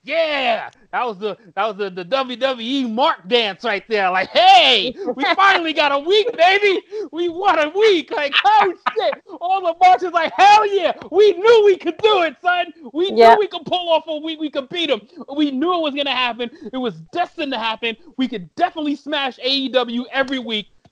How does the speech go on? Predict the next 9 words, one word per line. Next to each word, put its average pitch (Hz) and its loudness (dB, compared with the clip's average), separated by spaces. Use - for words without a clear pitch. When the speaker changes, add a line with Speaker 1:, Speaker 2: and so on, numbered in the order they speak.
Speaker 1:
Nah, 156 -2
nigga. 131 -12
Nah. 156 -4
Yeah, 165 2
I 190 4
needed 185 -6
a 156 0
whole 190 -2
full-blown 180 -6